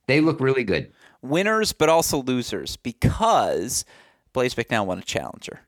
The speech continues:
Speaker 2: and that means his
Speaker 1: Yeah,
Speaker 2: percent
Speaker 1: that's
Speaker 2: chance of
Speaker 1: hor-,
Speaker 2: coming back drop a
Speaker 1: horrible for
Speaker 2: little,
Speaker 1: the prospects of
Speaker 2: a hundred
Speaker 1: McNeil
Speaker 2: percent.
Speaker 1: coming back.
Speaker 2: Because
Speaker 1: But
Speaker 2: if he did come back,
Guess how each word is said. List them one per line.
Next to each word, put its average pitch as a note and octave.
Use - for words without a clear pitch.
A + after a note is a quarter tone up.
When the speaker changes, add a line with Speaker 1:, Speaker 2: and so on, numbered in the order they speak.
Speaker 2:
and G2+
that G#2
means G#2
his C3+
Speaker 1:
Yeah, C#3+
Speaker 2:
percent A#2
Speaker 1:
that's A#2+
Speaker 2:
chance A#2+
of B2
Speaker 1:
hor-, B2+
Speaker 2:
coming C3
back B2+
drop C#3+
a -
Speaker 1:
horrible D3
for C3
Speaker 2:
little, C3+
Speaker 1:
the -
prospects C3
of C3
Speaker 2:
a A2+
hundred C3
Speaker 1:
McNeil B2
Speaker 2:
percent. A2
Speaker 1:
coming G#2
back. D2
Speaker 2:
Because D3
Speaker 1:
But G3+
Speaker 2:
if G3
he A#3+
did F3
come F#2+
back, -